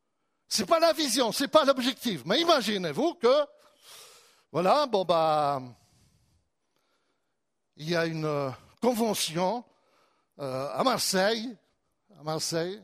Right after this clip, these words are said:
Benjamin, hein ? Marseille, à Marseille. Et une convention. Et puis on va décider de, de louer un bus.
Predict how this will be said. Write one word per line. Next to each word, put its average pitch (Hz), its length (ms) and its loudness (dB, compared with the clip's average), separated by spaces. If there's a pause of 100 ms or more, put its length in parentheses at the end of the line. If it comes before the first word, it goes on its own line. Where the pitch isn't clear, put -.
(100)
Benjamin, 151 680 -8 (1300)
hein ? 165 200 -12 (1200)
Marseille, 123 480 -12 (180)
à 120 40 -20
Marseille. - 340 -20 (1120)
Et 208 80 0
une 285 80 -4
convention. 240 600 -2 (1800)
Et 180 100 -6
puis 190 180 -4
on 220 80 0
va 220 140 2
décider 208 540 -2
de, 202 160 -2
de 160 120 -4
louer 170 380 -2
un 156 80 -2
bus. 127 480 -12